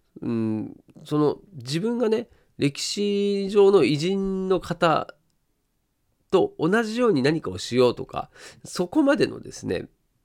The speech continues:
うん、まあ、考えというか、まあ、能力というかですね、それもないし、バイタリティもないんですよ。だからそう考えたらですね、それを自分が偉人になるということではなくてですね、自分自身がですね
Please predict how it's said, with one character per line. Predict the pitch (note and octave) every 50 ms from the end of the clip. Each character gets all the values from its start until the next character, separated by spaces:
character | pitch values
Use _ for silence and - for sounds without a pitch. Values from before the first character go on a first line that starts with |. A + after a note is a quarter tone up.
| _ _ _ _ -
う | - A2+
ん、 | A2+ A2 G#2+
ま | A2 A2 G#2 G2+
あ、 | G2+
考 | G2 - - - B2+ C3 C#3+ C#3 C#3 C#3
え | C3 A#2
と | - E2
い | F2 E2+ E2+
う | F2
か、 | - - G2+ F#2 F#2 E2 - - - - - -
ま | A2 G#2+
あ、 | G2
能 | G#2+ C3 D#3 F#3 G#3 D#3+
力 | A#2 F#2+ - - -
と | - -
い | - -
う | -
か | - - -
で | - -
す | - B2+
ね、 | A2+
そ | G#2+ C3+
れ | F3
も | F#3+ D3+
な | G#2+ G2+ B2+ D#3+
い | D3+ G#2+
し、 | E2+ - - - D2 C#2+ - - _ _ _ _ _ _ _ _ _ _ _ -
バ | G#2+ B2
イ | C#3
タ | - D#4
リ | C4+
テ | F3+ B2+
ィ | F#2+
も | F#2+
な | F2+ F2+ F#2 A2+ E3
い | A#3+
ん | C3+
で | - -
す | - -
よ。 | - - _
だ | _ - - A#2+
か | - -
ら | C3 C3
そ | - G3 G3+ G#3+
う | G3+
考 | - G3+ G#3 G#3+ A3 A#3
え | A#3 G3+
た | - - -
ら | - -
で | - -
す | - -
ね、 | B2+ C3+ - - _ _ _
そ | - - E3+
れ | G3+ A#3
を | - B3+ G3 - - - - - -
自 | A2+ A#2 D3+
分 | E3+ A#3 C#4 D4+ D4+
が | D4 - -
偉 | - D#3
人 | D3 E3 F#3+ G3+
に | G3+ G3
な | F3+ F#3 F3+ D#3
る | A#2 F#2 - - _ _ -
と | - E3+ F3
い | F3+ F#3
う | G3 -
こ | - - - E3+
と | - B3+
で | G#3+ -
は | - F2
な | F2+ G2+ G2+
く | -
て | - -
で | - - -
す | - - -
ね、 | - - - _ _ _ _ - - - - _ _ _ - -
自 | C3+ D#3+ F3
分 | G#3+ B3 C#4 B3+ B3
自 | C4 C#4
身 | C4+ - - D3+ - -
が | - -
で | - -
す | - -
ね | A2+ C3 C#3+ -